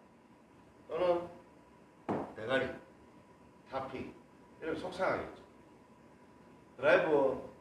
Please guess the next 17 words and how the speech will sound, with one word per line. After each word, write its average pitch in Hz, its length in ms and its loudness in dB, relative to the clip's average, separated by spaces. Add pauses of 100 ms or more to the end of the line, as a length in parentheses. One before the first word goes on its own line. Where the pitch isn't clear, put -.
(420)
잘 - 140 -16
친 147 220 -6
게 135 340 0 (840)
아깝죠. - 420 -2 (1700)
자, - 100 -20
백 170 140 -4
미터 220 160 0
안짝 214 240 0
웨지샷을 117 800 -2
좀 135 220 -8
잘 - 120 -10
칠 147 120 -14
수 147 100 -10
있는 135 160 -6
방법은 135 540 -6 (840)
자, 73 160 -14 (520)
지금 180 500 0